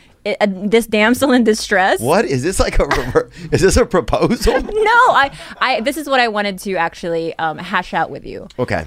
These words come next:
Speaker 1: For some reason, I get a barrage of messages.
Speaker 2: Okay. And
Speaker 1: Um,
Speaker 2: what does barrage mean? That's French, isn't it? Barrage.
Speaker 1: It could be.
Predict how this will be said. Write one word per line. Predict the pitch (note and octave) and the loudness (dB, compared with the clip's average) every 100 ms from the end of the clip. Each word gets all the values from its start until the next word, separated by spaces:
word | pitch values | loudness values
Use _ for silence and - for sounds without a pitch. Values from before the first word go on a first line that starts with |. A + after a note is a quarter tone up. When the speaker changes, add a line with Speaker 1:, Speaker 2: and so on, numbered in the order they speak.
| - | -6
Speaker 1:
For | C4+ | -6
some | B3+ G#4+ | -2 -2
reason, | F4 A#3 F3 F3 E3+ | -2 -2 -4 -8 -4
I | A3 | -4
get | C#4+ | -2
a | F#4+ | -2
barrage | A3 G3 F#3 E3 E3+ E3+ | -2 0 2 2 2 -2
of | F3 | -6
messages. | E3+ D#3 F3 D#3 C#3+ A#2+ - - - | -6 -6 -8 -10 -8 -8 -12 -18 -12
Speaker 2:
Okay. | F#2+ F#2+ E2 D2+ - | -10 -8 -8 -10 -6
And | G3 | 0
Speaker 1:
Um, | F#3 | 2
Speaker 2:
what | E3+ | 4
does | A2+ | 4
barrage | A2+ A2 A2+ G2 | 4 4 4 2
mean? | F#2+ | 0
That's | G2+ | -4
French, | - - A#2+ E2 - | -6 -4 -2 -2 -6
isn't | E2 G2+ | -6 -6
it? | D2+ | -4
Barrage. | F2 E2+ D#2 D2 C3 | -2 -2 -2 -4 -6
Speaker 1:
It | - | -4
could | A#3+ E3+ | -6 -6
be. | C#3 A#2 D#3+ | -10 -12 -16